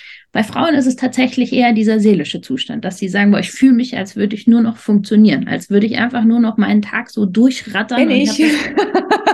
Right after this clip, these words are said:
Speaker 2: <laughs>
Speaker 1: Ja.
Speaker 2: Wenn man so durch den Tag knattert, ne? Kenn ich
Speaker 1: Genau,
Speaker 2: total.
Speaker 1: ja, und einfach den Punkt haben, dass sie sagen, „Ich kann nicht mehr.“ Kann und ich will das so nicht mehr. Und dann halt, ja, leider auch jetzt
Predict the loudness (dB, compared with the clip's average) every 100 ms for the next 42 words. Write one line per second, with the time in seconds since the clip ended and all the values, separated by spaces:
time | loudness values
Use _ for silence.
0 | 2 0 0 -2 0 2 2 0 0 0
1 | 2 2 2 2 0 -2 -2 -2 0 0
2 | 0 2 0 0 -2 0 2 2 2 2
3 | 0 -2 0 0 0 -4 -6 -10 _ _
4 | _ _ 0 0 0 -2 0 0 0 -2
5 | -2 -2 -6 -6 -2 0 0 -2 -2 -6
6 | -14 _ -4 -4 _ _ -2 -2 0 -2
7 | 2 2 2 0 -2 -6 -4 -2 -2 -2
8 | 2 2 2 0 -2 2 2 4 2 -2
9 | -8 _ -20 _ _ 0 2 2 2 0
10 | -2 -4 -10 -4 0 0 -2